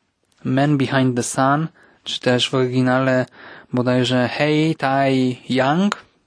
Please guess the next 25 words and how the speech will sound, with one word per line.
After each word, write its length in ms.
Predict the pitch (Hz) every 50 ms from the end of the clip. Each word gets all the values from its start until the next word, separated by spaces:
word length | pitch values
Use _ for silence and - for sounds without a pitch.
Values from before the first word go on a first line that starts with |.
| _ _ _ _ _ - -
Hei 480 | - - 139 143 151 160 175 180 180 - _ _ _ _
Tai 460 | - - 127 127 135 139 143 143 143 - _ _ - -
Yang. 540 | 123 127 127 117 110 104 110 113 - - _ _ _ - - - - - - - - - - - - -
Dwa, 320 | - 123 135 127 156 165
w-, 480 | 160 - - - - - - - - - - - - - - - _ - -
czy, 200 | - - - - - -
nie, 140 | 139 127 117 -
w 60 | -
sumie 220 | - 143 139 135 131
trzy 440 | - - - - 160 156 160 175 - - - _ _ _ _ _ _ _ _ _ _ _ _ _ _ _ _ _ _ _ _ _ _ _ - - -
tytuły 440 | - 147 131 - 151 151 139 135 123
bodajże 440 | 117 123 120 120 120 113 - - 117
w 100 | - -
serii 380 | - - 139 135 127 135 135 135
są. 360 | - - 156 156 165 175 180 180 - _ -
Filmy 320 | - 143 139 135 131 127 120
z 100 | - -
Chin, 400 | - - 139 135 147 160 180 185 - - - - - - - -
autorstwa 840 | - 127 123 127 - - 139 139 - - - - - 139 131 131 131 123 - _ _ _ _ - - - -
Godfreya 640 | 127 127 131 - - - 135 139 139 139 131 127 117
Ho 420 | - - 139 143 156 180 208 202 - - - - - - - - _ -
i 160 | - 131 131 123
Tun 440 | - - - 156 156 151 143 135
Fei 400 | 120 - - 139 127 127 123 120
Mo. 400 | 120 117 120 123 135 156 196 226